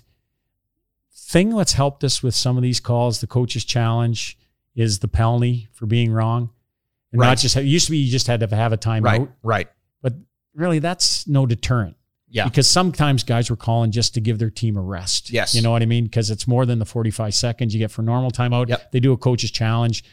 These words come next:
Speaker 1: you're getting two or three minutes, right?
Speaker 2: Right.
Speaker 1: So now if you're wrong, A, the goal counts, and now you're killing a penalty. It's
Speaker 2: Yeah.
Speaker 1: a two-goal swing
Speaker 2: Yep.
Speaker 1: usually. So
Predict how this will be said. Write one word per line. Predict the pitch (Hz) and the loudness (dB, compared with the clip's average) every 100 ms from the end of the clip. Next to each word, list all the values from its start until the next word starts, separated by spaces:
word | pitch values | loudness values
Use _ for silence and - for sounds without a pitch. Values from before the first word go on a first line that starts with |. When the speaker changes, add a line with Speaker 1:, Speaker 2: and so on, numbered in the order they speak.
| _ | _
Speaker 1:
you're | 123 110 | -6 -4
getting | 87 107 | -4 -6
two | - | -6
or | 110 | -6
three | - 104 | -4 -6
minutes, | 98 104 98 - | -6 -6 -6 -4
right? | 110 | 0
Speaker 2:
Right. | 104 87 _ _ _ _ _ | 0 0 _ _ _ _ _
Speaker 1:
So | - | -2
now | 131 143 156 131 131 | 2 4 4 4 2
if | 117 | 0
you're | 123 | 0
wrong, | 113 156 151 120 113 113 | 2 2 4 2 2 2
A, | 151 143 127 | 4 6 6
the | 120 | 2
goal | 110 135 123 | 2 2 2
counts, | - 139 123 117 - | 2 2 2 0 0
and | 117 | 2
now | 120 | 2
you're | 123 113 | 2 0
killing | - 120 107 | 0 0 0
a | |
penalty. | 95 120 123 110 101 | 0 0 2 2 2
It's | 113 | 2
Speaker 2:
Yeah. | 101 | 2
Speaker 1:
a | |
two-goal | 139 123 113 101 | 2 2 2 0
swing | - 127 120 | 0 0 2
Speaker 2:
Yep. | 113 120 | 2 4
Speaker 1:
usually. | 123 110 104 110 - _ _ _ | 4 2 -4 -10 -18 _ _ _
So | - 139 113 110 | 0 2 4 2